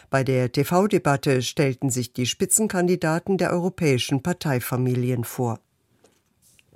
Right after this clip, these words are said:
In Berlin hat die Polizei am Abend mit der Räumung des von pro-palästinensischen Aktivisten besetzten Gebäudes der Humboldt-Universität begonnen.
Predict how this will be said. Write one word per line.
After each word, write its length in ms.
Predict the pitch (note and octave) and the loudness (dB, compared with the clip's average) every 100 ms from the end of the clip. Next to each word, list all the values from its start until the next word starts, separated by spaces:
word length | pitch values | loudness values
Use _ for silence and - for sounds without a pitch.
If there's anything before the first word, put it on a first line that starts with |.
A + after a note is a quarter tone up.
| _ _ _ _ _ - - - - - - - _ - - _ | _ _ _ _ _ -20 -20 -20 -20 -20 -20 -20 _ -20 -20 _
In 300 | G3+ G#3+ G#3+ | 4 6 6
Berlin 580 | A3 G#3+ G3+ F3+ C#3 D3 | 4 4 4 4 2 0
hat 180 | D3 D3+ | -2 -2
die 60 | |
Polizei 840 | - D#3 C#3 - - D3+ E3 G3 - | -2 0 0 0 2 2 4 2 0
am 220 | D#3 C#3+ | 0 2
Abend 420 | - C#3+ E3+ F#3 | 2 2 4 2
mit 160 | F#3+ F3 | 0 2
der 140 | E3+ | 2
Räumung 480 | C#3+ D#3+ F#3+ A3 G#3+ | 2 2 4 4 2
des 180 | F3+ E3+ | 2 0
von 320 | - D#3+ D3+ | 0 0 0
pro-palästinensischen 1300 | - F3+ G3 G#3 F3+ E3+ - D#3+ D#3 D#3+ E3 - E3 | 2 2 2 0 0 0 0 2 2 2 0 0 -2
Aktivisten 800 | - - - C3+ E3 - - G#3 | -2 -4 -2 -2 0 -2 -2 0
besetzten 560 | F#3+ D3 D#3 - F3+ F3 | 0 0 0 0 0 0
Gebäudes 600 | E3 D#3 D3 C3+ C#3 - | 0 2 2 2 -2 0
der 160 | D#3 | 2
Humboldt-Universität 1300 | D#3 E3+ F#3 D#3+ - C#3 C3+ C3+ B2+ B2 C#3+ C3 - | 2 4 4 2 2 0 2 0 0 -2 -2 -2 -2
begonnen. 460 | C#3+ D3 C3+ B2+ | -2 2 2 2